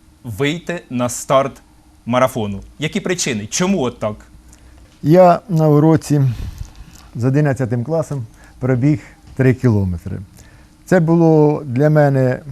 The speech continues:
Speaker 2: дуже важко. Я то прибіг перший, але було дуже важко.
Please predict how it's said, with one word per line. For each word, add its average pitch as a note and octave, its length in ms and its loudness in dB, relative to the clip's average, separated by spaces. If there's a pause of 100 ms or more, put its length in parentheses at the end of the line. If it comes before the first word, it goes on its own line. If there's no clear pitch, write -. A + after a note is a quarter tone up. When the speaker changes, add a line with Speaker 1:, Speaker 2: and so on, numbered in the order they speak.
(120)
Speaker 2:
дуже B2+ 480 4
важко. A#2+ 640 2
Я D3 200 2
то C3+ 160 0
прибіг C3+ 380 2
перший, F#3 440 0
але C#3+ 240 2
було C3 320 0
дуже A#2 340 0
важко. G2 400 -6